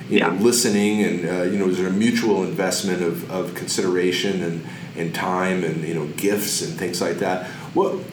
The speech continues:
Speaker 2: That's
Speaker 1: what,
Speaker 2: right.
Speaker 1: what was, what, what, what was sort of natural and what was, uh, necessary to, to kind of work at the friendship between those two men, Ro-,
Speaker 2: Yeah.
Speaker 1: F D R
Speaker 2: Well,
Speaker 1: and
Speaker 2: there's,
Speaker 1: Churchill?
Speaker 2: there, there, there's, there's so much to that question.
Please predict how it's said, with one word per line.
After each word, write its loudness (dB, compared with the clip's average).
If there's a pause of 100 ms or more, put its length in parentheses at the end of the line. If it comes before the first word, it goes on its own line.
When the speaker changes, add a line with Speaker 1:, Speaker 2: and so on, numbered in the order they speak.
(160)
Speaker 2:
That's 0
Speaker 1:
what, 4
Speaker 2:
right. 4
Speaker 1:
what 4
was, 4
what, -2
what, 4
what 4
was 4
sort 4
of 4
natural 4 (220)
and 0
what 4
was, 2
uh, 0 (380)
necessary 4
to, 0
to -8
kind 2
of 0
work 2
at -2
the -4
friendship -2
between -4
those -4
two -4
men, -4 (160)
Ro-, -4
Speaker 2:
Yeah. 4
Speaker 1:
F 2
D 2
R 6
Speaker 2:
Well, 4
Speaker 1:
and 4
Speaker 2:
there's, 4
Speaker 1:
Churchill? 0 (160)
Speaker 2:
there, -2
there, -2
there's, 2
there's 4
so 4
much 2
to 2
that 4
question. -2